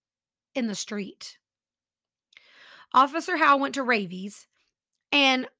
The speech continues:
called the police department and requested Sergeant Cheneville be sent to the scene. Cheneville came, bringing his two bloodhounds with him. Now, Sergeant Cheneville was an imposing man with broad shoulders,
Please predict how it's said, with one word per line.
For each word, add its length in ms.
called 260
the 60
police 280
department 520
and 160
requested 560
Sergeant 360
Cheneville 600
be 120
sent 240
to 60
the 120
scene. 460
Cheneville 480
came, 380
bringing 280
his 120
two 180
bloodhounds 500
with 140
him. 260
Now, 560
Sergeant 360
Cheneville 600
was 420
an 120
imposing 560
man 340
with 220
broad 320
shoulders, 580